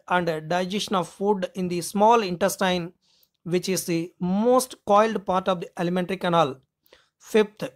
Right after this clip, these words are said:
process is passage of unabsorbed and undigested food in the cecum of the large intestine. So the answer for this question is option C.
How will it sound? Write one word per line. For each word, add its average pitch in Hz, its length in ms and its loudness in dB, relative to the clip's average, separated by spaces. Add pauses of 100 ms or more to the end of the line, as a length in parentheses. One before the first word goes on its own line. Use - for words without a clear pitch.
process 185 380 -2
is 214 200 -6
passage 190 460 -4
of 190 220 0 (160)
unabsorbed 208 840 4 (120)
and 190 220 0
undigested 196 800 2
food 202 260 0
in 190 140 -2
the 170 260 -2 (320)
cecum 208 460 0
of 190 160 0
the 170 100 -2
large 185 380 2
intestine. 165 800 -2 (600)
So - 140 -10
the 160 100 0
answer 220 320 0
for 233 180 0
this 208 160 -2
question 214 320 -4
is 202 300 -4 (120)
option 208 640 0 (400)
C. 226 500 0